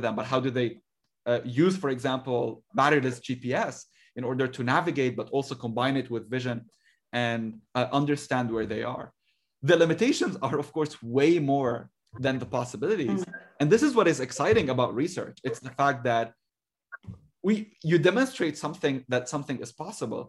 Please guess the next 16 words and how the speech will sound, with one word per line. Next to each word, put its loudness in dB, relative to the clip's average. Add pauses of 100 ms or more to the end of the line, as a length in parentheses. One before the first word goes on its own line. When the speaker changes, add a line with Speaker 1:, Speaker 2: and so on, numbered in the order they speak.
(180)
Speaker 1:
but -4
then 2 (100)
how -2
do -4
you 2
overcome -2
these, -6 (440)
uh, -2
Speaker 2:
Mm. -4
Speaker 1:
these, -6
uh, -2 (140)
uh, -4 (160)
these -2 (140)
problems 0 (120)
to 0 (420)
deliver 4